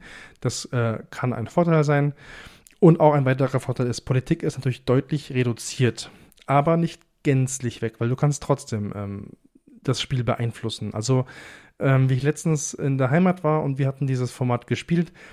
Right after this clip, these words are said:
ähm, wurden von mir Sachen von einem anderen Spieler, der noch viele, ja, Züge entfernt war oder beziehungsweise viele Gegner noch entfernt von mir war, hatte dann Sachen von mir removed für einen anderen Spieler, der dann aber eben rausgeflogen wäre, wenn er hätte es nicht gemacht.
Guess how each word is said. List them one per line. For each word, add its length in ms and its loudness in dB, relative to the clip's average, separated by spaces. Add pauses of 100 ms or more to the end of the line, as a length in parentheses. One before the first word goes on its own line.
(320)
ähm, 240 6
wurden 260 6
von 140 2
mir 100 4
Sachen 320 0
von 160 0
einem 140 0
anderen 220 2
Spieler, 220 0
der 280 2
noch 240 -2 (100)
viele, 600 6 (260)
ja, 220 -2 (280)
Züge 600 6
entfernt 460 2
war 180 6
oder 160 4
beziehungsweise 400 0
viele 240 4
Gegner 240 0
noch 100 -2
entfernt 320 -2
von 120 -2
mir 140 0
war, 200 0 (320)
hatte 240 0
dann 160 0
Sachen 240 -2
von 160 -2
mir 160 -2
removed 440 2 (380)
für 140 0
einen 140 4
anderen 340 4
Spieler, 380 4
der 280 2
dann 140 4
aber 140 2
eben 180 0
rausgeflogen 640 2
wäre, 300 0
wenn 180 0
er 80 -2
hätte 160 -4
es 160 -8
nicht 140 -10
gemacht. 320 0